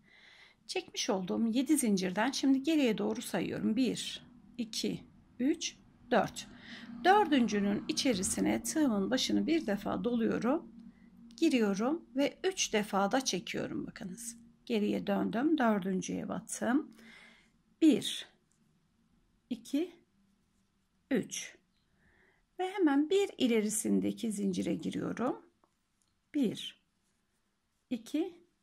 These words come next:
üç. Tığımın başını tekrar doluyorum. Bir ileri zincir içerisine giriyorum.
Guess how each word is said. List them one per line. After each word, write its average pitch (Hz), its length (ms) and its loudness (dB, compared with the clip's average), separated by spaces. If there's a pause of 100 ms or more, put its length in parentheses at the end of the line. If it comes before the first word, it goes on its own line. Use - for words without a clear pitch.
(480)
üç. - 420 -4 (260)
Tığımın 370 300 4
başını 285 280 2
tekrar 202 440 -2
doluyorum. 208 560 -2 (520)
Bir 339 180 2
ileri 208 420 -4
zincir 196 400 -2
içerisine - 640 -6
giriyorum. 220 800 -4